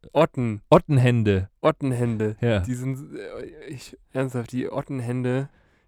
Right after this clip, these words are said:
Speaker 1: die sind so süß. Die sind ein bisschen wie, wie die von Waschbären.
Speaker 2: Ja.
Speaker 1: Die sind so filigran.
Speaker 2: Kleine Hände.
Speaker 1: Ja.
Speaker 2: Ja.
Speaker 1: Ich mag kleine Hände.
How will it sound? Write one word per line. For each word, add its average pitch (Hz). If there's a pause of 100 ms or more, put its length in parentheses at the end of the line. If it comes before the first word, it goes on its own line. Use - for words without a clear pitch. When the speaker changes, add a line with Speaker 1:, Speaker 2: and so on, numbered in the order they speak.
(140)
Speaker 1:
die 117
sind 123
so 143
süß. 139
Die 120
sind 147
ein 156
bisschen 156
wie, 147 (280)
wie 123
die 139
von 139
Waschbären. 98 (120)
Speaker 2:
Ja. 107
Speaker 1:
Die 110
sind 123
so 123
filigran. 110 (420)
Speaker 2:
Kleine 113
Hände. 95
Speaker 1:
Ja. 110 (280)
Speaker 2:
Ja. 95
Speaker 1:
Ich 90
mag 131
kleine 95
Hände. 92